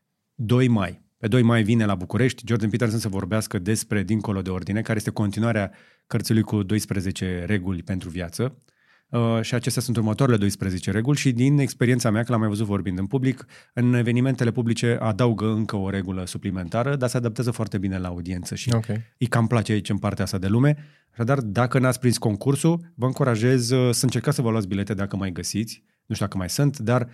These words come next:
Speaker 1: pe doi mai Jordan Peterson e la București și o să merg și eu să-l văd. Uh, sunt sigur că nu sunt singurul și cred eu că merită atenție, chiar dacă, uh, o să-ți fie un pic greu dacă îl urmărești pe internet să fii de acord cu tot ce spune Jordan Peterson. E imposibil. Nici cu noi n-ai cum să fii totdeauna de acord.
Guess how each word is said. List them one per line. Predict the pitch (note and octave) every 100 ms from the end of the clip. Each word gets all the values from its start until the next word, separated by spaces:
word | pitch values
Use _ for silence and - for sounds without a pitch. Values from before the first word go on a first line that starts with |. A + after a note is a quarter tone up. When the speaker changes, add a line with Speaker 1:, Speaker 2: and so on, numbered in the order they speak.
| _
Speaker 1:
pe | -
doi | G#2+ C3
mai | A#2 C3 B2
Jordan | A#2+ A2+ A2
Peterson | A2 G#2 G#2
e | G2
la | F#2+
București | E2 G2+
și | G2
o |
să | G#2
merg | F#2+
și | -
eu | G2
să-l | F#2+
văd. | F2 B2 C#3+ - _ _ _ -
Uh, | A#2+ A2+ -
sunt | - A2+
sigur | - C#3 A#2+ -
că | A2
nu | A2+
sunt | - G2+ E2+ -
singurul | - B2 B2+ D3 E3 - -
și | - -
cred | - D3
eu | C#3
că | C#3 B2+ A#2
merită | A#2 A2+
atenție, | G#2 G2+ D#3+ D#3+
chiar | - E3+
dacă, | D3 C#3+ C#3+ C3+ C3 B2 - - -
uh, | C3+
o | C3+ C3+ C3
să-ți | B2 -
fie | E3
un | D3+
pic | C#3+
greu | A2+ A#2+ C#3 B2+
dacă | G#2+ G2+
îl | A2
urmărești | G#2 G#2+ A#2 -
pe |
internet | G#2+ G#2+ G2 G#2+
să | -
fii | A#2
de | G#2
acord | G2+ G#2
cu | G#2+
tot | - A2
ce | -
spune | C3 - C#3 C#3+
Jordan | B2+ C#3 D3 C#3+
Peterson. | D3 D#3 D#3 F3 F3 - _ _ _ _
E | A2+
imposibil. | A2 G2 F#2 G2+ A#2 D3 _
Nici | A#2+
cu | -
noi | A#2 A2
n-ai | F#2+
cum | -
să | F#2+
fii | -
totdeauna | F#2+ - G#2 F2+ F2+
de |
acord. | F2 B2 B2